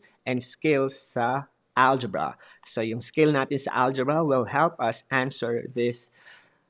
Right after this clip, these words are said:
geometry problem. And how are we going to do that? We're going to, of course, use yung ating hinge theorem because pwede natin siyang gamitin in this form. So how are we going to do that? Siyempre, unahin natin yung pag-draw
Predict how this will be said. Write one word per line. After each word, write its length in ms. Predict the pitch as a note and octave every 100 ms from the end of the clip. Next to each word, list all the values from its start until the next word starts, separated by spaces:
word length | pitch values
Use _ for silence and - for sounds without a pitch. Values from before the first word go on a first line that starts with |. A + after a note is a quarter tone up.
| _ _
geometry 880 | G3 A3 D3+ C3+ C3 - C#3 C3+ D#3 _ _
problem. 560 | C3 G#2 F2+ D#2+ C2+ -
And 160 | C3+ A#2+
how 160 | B2+
are 80 | B2+
we 80 | B2
going 240 | A#2+ B2
to 80 | C3
do 160 | D3 G#3
that? 320 | B3+ D#4+ - -
We're 180 | C#3 C3
going 300 | C#3 C#3+ C#3+
to, 80 | A#2+
of 80 | - -
course, 460 | A#3+ G3 D3 F3+ -
use 480 | D#3+ E3 E3+ F3+ - -
yung 160 | D#3+ D3+
ating 320 | D3 D3 C#3+
hinge 320 | G3+ A3 - -
theorem 560 | - E3 B2+ D#3 G#3+
because 640 | F#3 E3 D3 C3+ D#3+ - - - - - - _ _ _ -
pwede 240 | D3+ D#3
natin 320 | F3 D#3 E3+
siyang 160 | F3 G3+
gamitin 640 | G#3 F#3 D3 C3 C3 D#3+ -
in 240 | D3 B2 A2
this 260 | A#2 - - _
form. 400 | A#2 F2 C#2+ G#2
So 160 | A#2+
how 240 | A#2 B2+ C3
are 20 |
we 80 | B2+
going 300 | A#2+ A#2+ B2+
to 80 |
do 160 | C3 D#3+
that? 300 | G3 A#3+ C4+
Siyempre, 400 | - - F3+ G#2+
unahin 320 | D3+ C3 B2+
natin 320 | C3+ A2+ C3+ B2
yung 80 |
pag-draw 720 | A#2+ B2 B2 D3+ C#3 B2 E3+